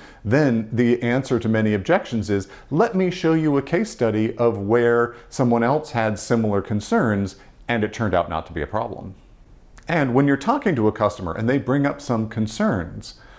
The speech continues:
don't always take that as a final no. Rather, dig in and try to unpack those concerns. Really understand and unravel what's the concern behind the concern. Right? Often there are layers to this, and they'll say, "Well, we can't do it because of this," but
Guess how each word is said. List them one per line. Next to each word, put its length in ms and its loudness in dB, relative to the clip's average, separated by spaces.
don't 320 2
always 400 4
take 260 0
that 180 2
as 220 2
a 80 4
final 420 0
no. 400 2
Rather, 280 0
dig 360 2
in 220 0
and 200 -2
try 180 -4
to 220 -2
unpack 540 -2
those 260 2
concerns. 720 -4
Really 340 4
understand 720 2
and 140 0
unravel 640 0
what's 420 -2
the 180 4
concern 480 0
behind 440 0
the 60 0
concern. 760 -4
Right? 160 -2
Often 360 0
there 180 2
are 80 4
layers 480 2
to 100 -6
this, 280 -6
and 80 0
they'll 100 0
say, 120 0
"Well, 180 4
we 120 0
can't 240 -2
do 80 4
it 100 -2
because 220 0
of 100 -6
this," 240 2
but 220 -4